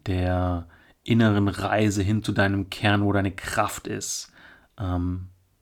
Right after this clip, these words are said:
bespricht oder erzählt. Und manchmal geht es eben mit Human Design in meinem Leben und manchmal geht's über was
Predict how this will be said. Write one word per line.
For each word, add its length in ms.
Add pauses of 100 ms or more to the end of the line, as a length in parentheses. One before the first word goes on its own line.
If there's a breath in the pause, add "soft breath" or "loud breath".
(140)
bespricht 540
oder 140
erzählt. 680 (800 soft breath)
Und 320
manchmal 680 (520)
geht 220
es 160
eben 200
mit 140
Human 240
Design 340
in 60
meinem 220
Leben 540
und 180
manchmal 600
geht's 460 (1040 soft breath)
über 480 (320)
was 420